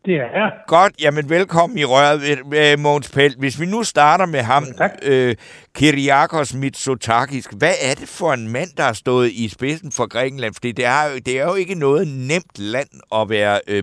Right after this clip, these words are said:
Speaker 2: politisk leder af, øh, oven på alt det, der har været igennem. Hvor-, og hvordan, hvad er det for en mand, og hvordan ser chancerne ud for, at han bliver genvalgt?
Speaker 1: <clears throat> Altså,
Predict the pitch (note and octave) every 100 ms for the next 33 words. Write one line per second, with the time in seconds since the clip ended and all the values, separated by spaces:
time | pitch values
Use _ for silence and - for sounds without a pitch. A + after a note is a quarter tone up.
0 | E2+ A2+ A#2+ C3+ - G#2 A2 C3+ A2 F#2+
1 | F#2+ G2+ - - - - G2+ G#2 G2+ -
2 | A#2 D3+ - B2 - D#3 D#3 - C3 B2+
3 | A#2 G2 F#2 F2+ G#2+ A2 G2 A#2 - B2
4 | C#3 D3 E3 D#3 D#3 E3 D#3+ G3+ - C#3+
5 | B2+ D3+ E3 B2+ B2 D#3+ E3 E3 E3+ -
6 | C3+ D3 D3+ D3 C#3 C#3+ D#3+ B2+ B2 A#2
7 | A#2+ G#2 A2+ - A2 A2 - E3 G3 C#2+
8 | - _ _ _ _ _ _ _ _ _
9 | _ _ _ _ _ _ _ _ - F#3
10 | D#3 B2+ _ _ _ _ _ _ - -
11 | - _ - - F3+